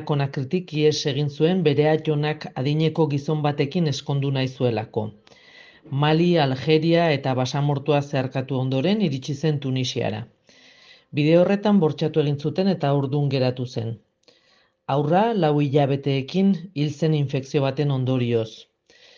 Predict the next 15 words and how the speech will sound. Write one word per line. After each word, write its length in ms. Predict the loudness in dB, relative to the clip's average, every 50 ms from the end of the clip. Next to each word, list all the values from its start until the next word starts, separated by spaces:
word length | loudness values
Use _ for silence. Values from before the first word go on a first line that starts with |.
| -20 -20 _ -6
Meirunari 540 | -2 0 2 4 4 4 4 4 4 4 4
medikua 480 | 4 4 4 2 0 -2 0 2 2 2
izatea 460 | 2 2 -2 -4 -2 0 0 0 2 0
gustatuko 560 | -2 -4 -4 -4 -4 -4 -4 -4 -2 -2 0
litzaioke 600 | 0 -2 -2 0 0 2 2 2 0 0 0 0
eta 220 | 0 0 0 0 0
bere 220 | 2 2 0 0 -2
familiari 560 | -2 -2 -2 0 0 0 0 0 2 2 0
ekonomikoki 800 | 0 0 -2 -2 -2 -2 -2 -4 -4 -4 -4 -6 -4 -6 -4 -2
lagundu 460 | -2 -2 0 0 0 0 0 0 0 0 0
ahal 260 | 0 0 0 0 -2
izatea. 540 | -4 -4 -6 -8 -6 -6 -6 -8 -8 -8 -10 -12 _ _ _ _ _ _ _ _ _ _ -20 -20 _ _ _ _ _ _ _ -8
Duela 380 | 0 4 4 6 6 6 6 6 4
egun 220 | 4 4 4 4
gutxi, 300 | 4 2 2 2 0 0